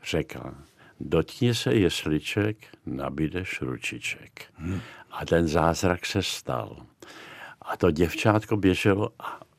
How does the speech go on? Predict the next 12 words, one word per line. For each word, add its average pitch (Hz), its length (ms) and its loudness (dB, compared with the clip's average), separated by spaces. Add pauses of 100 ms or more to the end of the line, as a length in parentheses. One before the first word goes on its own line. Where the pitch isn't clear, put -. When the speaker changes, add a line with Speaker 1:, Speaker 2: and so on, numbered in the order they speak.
(360)
Speaker 1:
říká 82 360 2
to 98 140 4
svému 82 400 0
tátovi 87 600 -2
a - 120 -8
tam 78 220 0
je 82 120 0
úžasná 85 840 0
poslední 69 520 -4
sloka. - 460 -10 (1080)
Kovář 71 460 -2
zpívá: 65 560 -2